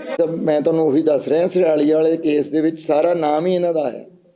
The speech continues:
ਜਿਹ 'ਚ ਦੋ ਹੈਂਡ ਗ੍ਰੇਨੇਡ ਵੀ ਉੱਥੇ ਬਰਾਮਦ ਹੋਏ, ਤਿੰਨ ਪਿਸਟਲ ਸੀ, ਦੋ ਤੀਹ ਬੋਰ ਦੇ, ਇੱਕ ਬੱਤੀ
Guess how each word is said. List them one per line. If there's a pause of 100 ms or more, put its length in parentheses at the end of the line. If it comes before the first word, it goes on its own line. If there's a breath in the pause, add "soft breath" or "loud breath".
(760)
ਜਿਹ
'ਚ
ਦੋ
ਹੈਂਡ
ਗ੍ਰੇਨੇਡ
ਵੀ
ਉੱਥੇ
ਬਰਾਮਦ
ਹੋਏ,
ਤਿੰਨ
ਪਿਸਟਲ
ਸੀ,
ਦੋ
ਤੀਹ
ਬੋਰ
ਦੇ,
ਇੱਕ
ਬੱਤੀ